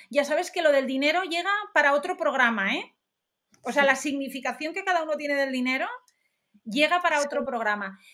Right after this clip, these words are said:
Speaker 1: Y eso
Speaker 2: Sí.
Speaker 1: también es un tema que explorar en los, en los emprendedores, fíjate lo que te digo.
Speaker 2: Sí, también la relación que hay con el dinero
Speaker 1: Total.
Speaker 2: es algo también muy importante, porque hay gente que cuando empieza a ganar bastante dinero, eh,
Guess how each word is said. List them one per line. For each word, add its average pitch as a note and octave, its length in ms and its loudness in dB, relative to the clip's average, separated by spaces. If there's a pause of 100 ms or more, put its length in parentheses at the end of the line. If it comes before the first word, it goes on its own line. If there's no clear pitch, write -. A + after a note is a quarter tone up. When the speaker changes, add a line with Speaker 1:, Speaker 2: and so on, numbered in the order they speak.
(200)
Speaker 1:
Y C#4+ 200 2
eso A#4 280 0
Speaker 2:
Sí. - 400 -6
Speaker 1:
también E4 300 0
es F#4+ 120 -8
un F#4+ 100 -8
tema F4 240 -2
que E4 100 -8
explorar D4+ 480 -2
en F#4 60 -6
los, D4+ 180 -8
en C4+ 220 -4
los B3+ 140 -6
emprendedores, B3 580 -6
fíjate D4+ 280 -6
lo D4 80 -4
que C4 80 -6
te B3 100 -6
digo. F#3+ 460 -8
Speaker 2:
Sí, - 680 -4
también A#3+ 340 2
la A#3 120 10
relación A3+ 460 2
que C#4 80 2
hay C4+ 100 4
con B3 160 -2
el A3 160 -4
dinero G#3+ 480 -2
Speaker 1:
Total. D4+ 360 4
Speaker 2:
es C4 80 -2
algo A#3+ 380 -4 (160)
también A3+ 640 -6
muy G#3 240 -4
importante, G#3 420 -6
porque G3+ 180 -2
hay A3 80 -4
gente A#3+ 400 -4
que B3+ 120 -2
cuando G#3 180 -2
empieza G#3 420 -6
a A3+ 40 -8
ganar G3+ 400 -6
bastante G3 680 -6
dinero, G3+ 800 -2 (140)
eh, F#3+ 960 -4